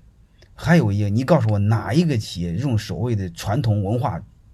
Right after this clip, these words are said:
把企业做得很好的，包括用国学把企业做得很好的，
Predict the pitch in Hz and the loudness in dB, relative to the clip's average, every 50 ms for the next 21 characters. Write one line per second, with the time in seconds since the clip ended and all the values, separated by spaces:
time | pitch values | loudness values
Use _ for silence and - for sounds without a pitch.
0 | - - - 127 113 - - 87 101 101 95 101 98 - 92 87 85 82 - 55 | -10 -4 -2 -2 -2 -2 -4 -6 -4 -4 -4 -4 -6 -6 -6 -6 -8 -8 -10 -12
1 | 53 - - - - - - - _ _ _ _ _ _ _ - _ _ _ _ | -14 -16 -18 -20 -20 -20 -20 -20 _ _ _ _ _ _ _ -20 _ _ _ _
2 | _ - 135 151 143 127 131 127 131 127 113 - 143 165 165 - - 87 87 107 | _ 2 2 4 4 2 0 -2 -2 -2 0 2 4 6 6 4 4 -2 -2 -4
3 | 98 85 - - 92 87 87 92 85 85 82 78 - - - 80 | -4 -4 -4 -6 -8 -6 -6 -8 -8 -8 -10 -12 -12 -14 -14 -16